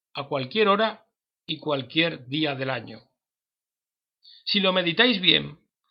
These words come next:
viene a ser como si Jesús, que después de su pasión y gloriosa resurrección se apareció varias veces a sus apóstoles, ahora, hoy, dos milenios después,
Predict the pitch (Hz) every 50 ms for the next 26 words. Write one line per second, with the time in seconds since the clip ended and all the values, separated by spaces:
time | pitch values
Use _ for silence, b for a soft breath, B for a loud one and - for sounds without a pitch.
0 | - - - 196 254 277 254 208 - - 180 175 175 - - - 190 180 185 180
1 | - 196 - - 170 170 - 226 202 160 - - - - _ _ _ _ _ _
2 | _ _ _ _ _ _ _ - - 175 175 185 175 - - 233 254 262 240 247
3 | - - 233 196 165 190 180 - - 208 190 185 180 170 165 - _ _ _ -
4 | - 170 165 165 156 156 180 202 196 - 202 190 185 180 - - 180 156 165 139
5 | - - 175 165 160 151 143 139 - _ _ _ _ b b b b b b -
6 | 185 175 147 175 170 160 151 - - 214 226 226 240 226 220 202 175 165 202 226
7 | - 202 208 190 180 156 156 160 175 160 - - 185 196 - - - 226 233 269
8 | 262 - - - _ _ _ _ _ _ _ _ _ _ _ _ _ _ - 135
9 | 139 143 160 180 202 220 254 262 - - _ _ _ _ _ _ _ _ - 185
10 | 208 247 262 262 - - _ _ _ _ _ _ _ _ _ _ _ _ _ _
11 | _ - - 147 226 254 214 220 233 226 214 208 214 208 202 196 170 185 180 -
12 | - - 247 269 254 - - - _